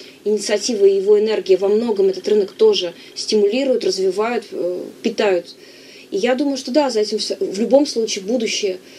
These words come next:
И вот это уже не очень далекое будущее. По моим прогнозам, там, в пределах пяти лет, э, это будет очень растущий,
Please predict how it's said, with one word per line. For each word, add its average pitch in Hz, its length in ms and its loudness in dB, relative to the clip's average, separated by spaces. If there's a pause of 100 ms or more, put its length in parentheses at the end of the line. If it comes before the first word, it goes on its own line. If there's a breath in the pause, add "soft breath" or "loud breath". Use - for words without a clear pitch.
(360 loud breath)
И 226 80 -4
вот 233 220 0
это 370 220 4
уже 262 380 2
не 247 120 0
очень 196 280 2
далекое 180 320 0
будущее. 214 580 -4 (240)
По 196 80 -4
моим 233 160 -2
прогнозам, 214 560 -2
там, 180 140 -18 (180)
в - 140 -20
пределах 202 320 2
пяти 196 280 -2
лет, 226 240 2 (240)
э, 185 260 -10 (280)
это - 160 -4
будет 190 220 4
очень 220 240 0
растущий, 196 600 -4